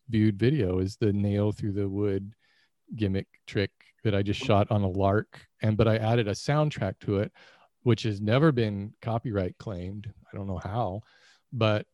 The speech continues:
Speaker 1: uh, the song w-, was, I just thought it was an interesting song. It kind of accompanied the, the, the video,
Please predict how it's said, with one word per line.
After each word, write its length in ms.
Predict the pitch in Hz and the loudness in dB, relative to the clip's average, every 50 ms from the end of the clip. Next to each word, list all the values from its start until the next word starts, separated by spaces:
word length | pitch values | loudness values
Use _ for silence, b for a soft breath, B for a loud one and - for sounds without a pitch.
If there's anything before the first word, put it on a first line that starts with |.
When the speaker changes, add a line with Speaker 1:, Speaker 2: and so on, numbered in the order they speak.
| _ _ _ _ _ _ _ _ - | _ _ _ _ _ _ _ _ -4
Speaker 1:
uh, 360 | - 117 113 107 104 104 - 160 | -2 0 0 0 0 -2 -2 -2
the 120 | 120 123 | -2 -2
song 480 | 120 - 165 170 185 190 170 165 170 175 - _ _ _ _ _ _ _ _ _ _ - | 0 2 2 4 4 4 2 2 0 -4 -8 _ _ _ _ _ _ _ _ _ _ -10
w-, 140 | 175 175 - | -10 -8 -8
was, 500 | - 170 156 131 131 127 123 120 113 - - - | -6 0 2 4 6 6 4 4 0 -4 -4 0
I 140 | 117 123 131 | 0 2 2
just 220 | 123 123 - - | 2 0 -2 -2
thought 200 | - 120 113 117 | -2 0 0 0
it 120 | 117 - | -2 -2
was 240 | 110 107 110 104 - | -2 -2 -2 -2 -4
an 140 | 175 127 117 | -6 -6 -6
interesting 540 | 120 117 113 - - 117 - - 123 113 107 | -4 -4 -6 -4 -4 -6 -4 -4 -4 -4 -4
song. 260 | - 110 104 107 107 | -2 -2 -2 -2 -2
It 80 | 107 - | -4 -4
kind 160 | - 117 110 | -4 -2 0
of 60 | 104 107 | 0 -2
accompanied 720 | 101 - - 107 98 98 117 104 98 98 104 95 98 - | -2 -2 -2 -4 -2 -2 -2 -2 -2 -2 -2 -2 -4 -6
the, 220 | - 101 101 - - | -6 -6 -6 -6 -6
the, 300 | 107 98 95 95 98 104 - - _ _ _ _ _ _ _ _ | -6 -4 -4 -4 -6 -8 -12 -18 _ _ _ _ _ _ _ _
the 60 | 107 107 | -8 -4
video, 540 | 107 113 117 135 123 107 98 92 101 104 | -2 0 2 2 2 0 0 -2 -4 -6